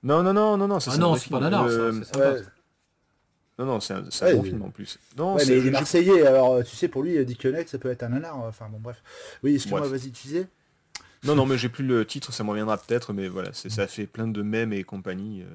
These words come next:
Speaker 1: c'est
Speaker 3: Ah !
Speaker 1: très, très, très
Speaker 3: Oui.
Speaker 1: bon nanar. Voilà.
Speaker 3: Ouais,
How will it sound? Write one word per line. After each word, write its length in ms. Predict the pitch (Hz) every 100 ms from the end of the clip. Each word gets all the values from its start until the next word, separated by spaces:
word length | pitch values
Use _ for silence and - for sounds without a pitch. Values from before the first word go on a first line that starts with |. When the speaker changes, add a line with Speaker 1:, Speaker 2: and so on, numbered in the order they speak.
| 85
Speaker 1:
c'est 140 | - 92 80 71 - _ -
Speaker 3:
Ah ! 440 | 156 190 196 143 -
Speaker 1:
très, 160 | -
très, 220 | 131 - 131
très 120 | 135
Speaker 3:
Oui. 60 | 120
Speaker 1:
bon 100 | 110
nanar. 340 | 98 92 - _ _
Voilà. 160 | 90 82 85 - -
Speaker 3:
Ouais, 240 | 143 151